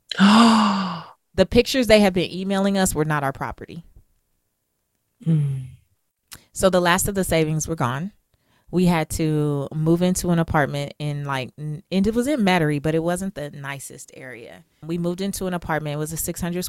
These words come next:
Speaker 2: square foot apartment. This is where I have what, what you may have heard me talk <laughs> about before, my come to Jesus moment.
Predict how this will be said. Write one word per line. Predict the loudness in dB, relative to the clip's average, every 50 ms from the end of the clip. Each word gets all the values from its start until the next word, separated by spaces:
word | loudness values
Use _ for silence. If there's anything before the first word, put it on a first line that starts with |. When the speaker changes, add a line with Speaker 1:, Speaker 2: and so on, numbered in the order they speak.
| -10 -10
Speaker 2:
square | -10 -4 0 0 0
foot | 0 -2 -4
apartment. | -6 -6 -6 -6 -8 -8 -10 -12 -14 -16 _
This | -12 -8 -8 -6 -6
is | -6 -4 -2
where | -2 -2
I | 0 -2
have | -2 -2 -2 -2 -4 -4 -6 -10 -14 _ _ _
what, | -4 -2 -2 -2 -4 _
what | -2 -2 0 0
you | 2 4
may | 4 6 6
have | 6 6
heard | 4 2 2
me | 0 -2
talk | 0 0 0 0 0
<laughs> |
about | 2 4 4 4 4
before, | 2 2 0 0 0 0
my | 0 -2 -4
come | -2 -2 -4 -4
to | -4 -8 -8
Jesus | -6 -4 -4 -4 -4 -6 -8 -6
moment. | -4 -4 -4 -2 -2 -4 -6 -8